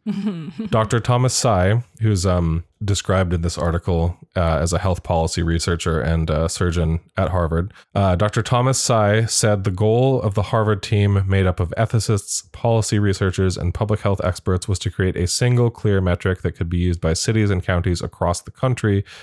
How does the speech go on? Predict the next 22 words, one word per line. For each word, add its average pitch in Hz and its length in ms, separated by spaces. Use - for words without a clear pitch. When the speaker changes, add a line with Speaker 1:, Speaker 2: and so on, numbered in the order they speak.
Speaker 2:
to 104 220
assess 98 340
the 95 160
extent 92 460
of 87 80
the 87 100
coronavirus 82 720
outbreak. - 540
Quote, 92 340
"Everyone 120 360
was 107 100
talking 104 360
about 90 280
reopening 95 500
using 82 360
different 107 320
terminology, 87 800
different 117 300
levels 90 300
of 78 100
color 127 300
coding, 101 500